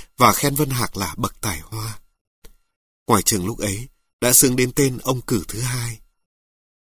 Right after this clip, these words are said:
Chừng một giờ sau, thì ông áo nguyên đi với người lính áo nẹp vào rạp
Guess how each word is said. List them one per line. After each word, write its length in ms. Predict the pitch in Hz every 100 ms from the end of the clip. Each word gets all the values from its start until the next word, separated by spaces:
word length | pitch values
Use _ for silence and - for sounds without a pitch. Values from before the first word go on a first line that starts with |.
| _ -
Chừng 220 | 135 104
một 140 | 107
giờ 160 | 107 95
sau, 400 | - 120 117 117 _ _ _
thì 140 | - 123
ông 200 | 113 135
áo 200 | 123 127
nguyên 280 | 143 139 135
đi 120 | 131
với 160 | 127
người 180 | 139 135
lính 220 | 95 98
áo 160 | 107 117
nẹp 200 | 135 117 -
vào 160 | 104
rạp 240 | 85 92